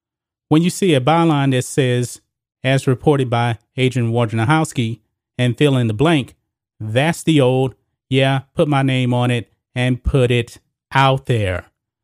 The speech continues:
Wow. This is crazy. Th-, th-, this is crazy that now you have former E S P N employees going at each other, mainly along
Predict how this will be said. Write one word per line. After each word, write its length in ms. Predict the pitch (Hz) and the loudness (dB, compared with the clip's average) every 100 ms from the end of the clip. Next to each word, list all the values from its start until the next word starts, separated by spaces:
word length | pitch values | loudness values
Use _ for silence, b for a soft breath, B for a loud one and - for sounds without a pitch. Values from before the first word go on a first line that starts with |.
| _ _ _ - | _ _ _ -10
Wow. 720 | 110 131 147 147 110 - - _ _ _ _ _ _ _ _ _ _ _ | 0 2 2 0 -2 -6 -14 _ _ _ _ _ _ _ _ _ _ _
This 240 | 147 165 - | 0 0 0
is 180 | 131 - - | -2 -4 -12
crazy. 1000 | - - - 175 190 175 120 120 107 - _ _ _ _ _ _ | -10 -8 0 2 4 2 0 -6 -10 -20 _ _ _ _ _ _
Th-, 200 | 160 - | -2 0
th-, 240 | 147 170 - | 2 0 2
this 240 | 175 190 | -2 0
is 120 | 160 | -4
crazy 460 | - - 180 156 139 | -4 0 2 2 0
that 400 | 131 123 113 _ _ _ _ _ _ _ | 2 0 -2 _ _ _ _ _ _ _
now 120 | 151 | 2
you 160 | 175 156 | 2 2
have 240 | 165 151 | 0 0
former 240 | 175 170 156 | 0 0 0
E 180 | 160 160 | 0 0
S 160 | 147 | 0
P 180 | - 165 | -2 0
N 80 | 143 | 0
employees 720 | 127 - 160 143 127 123 - _ _ _ _ - | 0 0 2 2 0 -4 -10 _ _ _ _ -4
going 380 | 123 156 160 147 | 2 2 4 2
at 200 | 143 160 | 0 0
each 260 | 135 - | -2 -2
other, 380 | 131 117 123 131 - _ _ _ _ _ _ _ | -2 0 0 -2 -6 _ _ _ _ _ _ _
mainly 400 | 113 127 165 165 | 2 4 4 4
along 540 | 147 135 151 147 147 | 4 2 2 2 2